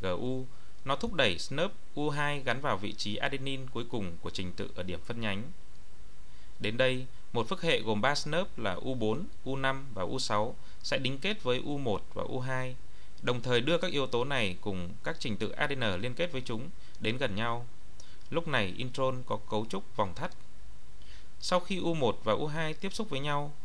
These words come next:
U bốn được giải phóng. Sự giải phóng U bốn dẫn đến sự hình thành một phức hệ có hoạt tính cắt intron gọi là spliceosome. Chức năng của phức hệ spliceosome là cắt intron ở đúng biên giới với hai exon liền kề. Phản ứng cắt bắt đầu xảy ra ở đầu năm phẩy G U,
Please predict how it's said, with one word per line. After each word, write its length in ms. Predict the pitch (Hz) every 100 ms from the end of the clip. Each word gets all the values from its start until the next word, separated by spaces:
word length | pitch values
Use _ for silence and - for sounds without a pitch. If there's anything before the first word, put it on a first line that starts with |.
| -
U 120 | 143
bốn 260 | 127 110 143
được 120 | 127
giải 140 | 92 82
phóng. 340 | 92 90 127 - - - - -
Sự 180 | - 135
giải 120 | 120
phóng 240 | - 113 139
U 120 | 165
bốn 300 | 120 131 165
dẫn 140 | 135
đến 120 | 147
sự 200 | 160 -
hình 120 | 110 101
thành 200 | 107 92
một 60 |
phức 200 | - -
hệ 240 | 143 127 - -
có 140 | 107
hoạt 180 | 127 110
tính 200 | - 101
cắt 180 | 110 185
intron 460 | 143 135 143 139 139 127
gọi 160 | 110
là 140 | 95 87
spliceosome. 920 | - - 123 123 - 123 120 120 120 - - - - - - - -
Chức 120 | 185
năng 240 | 170 160 156
của 80 |
phức 180 | - 160
hệ 200 | 139 -
spliceosome 920 | - - 127 127 123 117 120 127 127 123 - - - -
là 140 | 107
cắt 280 | - 196 -
intron 520 | - 156 - 156 156 151
ở 100 | 104
đúng 280 | 98 101 147
biên 180 | 156 147
giới 320 | 120 120 185 - -
với 200 | 107 110
hai 340 | 127 139 135 -
exon 320 | 160 - 135 123
liền 220 | 92 87
kề. 300 | 90 85 - - - - - - -
Phản 140 | 131 107
ứng 140 | 123
cắt 220 | 190 208
bắt 160 | 208 170
đầu 200 | 131 101
xảy 180 | 120 104
ra 200 | 160 165
ở 80 |
đầu 300 | 110 107 95 104
năm 160 | 147
phẩy 200 | - 107
G 140 | 90 95
U, 380 | 101 147 147